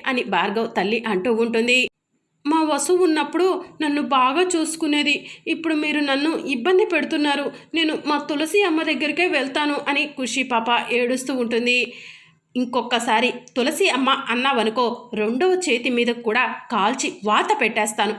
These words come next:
అని భార్గవ్ వాళ్ళమ్మ అనటంతో ఖుషి పాప "వద్దు" అని చెప్పి చేతిని తీసుకొని వెనక్కి పెట్టుకుంటుంది. "అబ్బా, నొప్పి, మంట, అబ్బా, నొప్పి, మంట" అని చెప్పి ఖుషి పాప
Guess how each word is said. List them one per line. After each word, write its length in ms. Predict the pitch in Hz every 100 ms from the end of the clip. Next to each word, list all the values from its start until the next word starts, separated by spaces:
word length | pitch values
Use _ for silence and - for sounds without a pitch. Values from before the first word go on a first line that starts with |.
| -
అని 140 | 233
భార్గవ్ 420 | 208 180 190 220
వాళ్ళమ్మ 300 | 214 202 202 214
అనటంతో 440 | 214 202 208 214 269 262 -
ఖుషి 280 | 254 233 311
పాప 280 | 277 240 277 285 - - 277
"వద్దు" 360 | 277 226 370 359 -
అని 160 | 285 269
చెప్పి 220 | 269 277 285 -
చేతిని 360 | 240 294 311
తీసుకొని 420 | - 226 226 277 294
వెనక్కి 280 | 240 226 233
పెట్టుకుంటుంది. 680 | 269 226 247 214 220 226 233 226 - - - -
"అబ్బా, 300 | 277 277 285 311 - - 320
నొప్పి, 400 | 320 320 359 330 - 294
మంట, 340 | 311 320 320 381 320 -
అబ్బా, 300 | 320 294 320 339 330 294
నొప్పి, 380 | 320 320 359 370 -
మంట" 320 | 311 311 339 403 349 -
అని 160 | 311 269
చెప్పి 240 | 294 285 302 -
ఖుషి 300 | 254 233 285
పాప 260 | 269 226